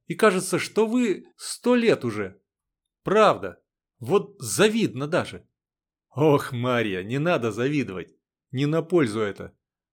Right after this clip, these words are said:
А насчёт ста лет? И не такое бывает. Мы же с Наташкой общались долго. Да и какая разница, боже мой, ты чего, любовь поди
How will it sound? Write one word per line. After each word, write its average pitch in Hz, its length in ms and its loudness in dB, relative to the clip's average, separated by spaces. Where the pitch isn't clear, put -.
А 120 80 -2
насчёт 147 400 -4
ста - 300 -2
лет? 156 320 -4
И 156 120 -6
не 151 120 -2
такое 123 520 -2
бывает. 107 540 -2
Мы 143 140 0
же 147 140 2
с 143 80 -6
Наташкой 151 480 -2
общались 120 480 -4
долго. 92 400 -10
Да 120 160 0
и 151 60 4
какая 180 440 -2
разница, 113 520 0
боже 123 340 0
мой, 107 340 -8
ты 196 140 -6
чего, 185 600 -2
любовь 175 460 -2
поди 135 320 0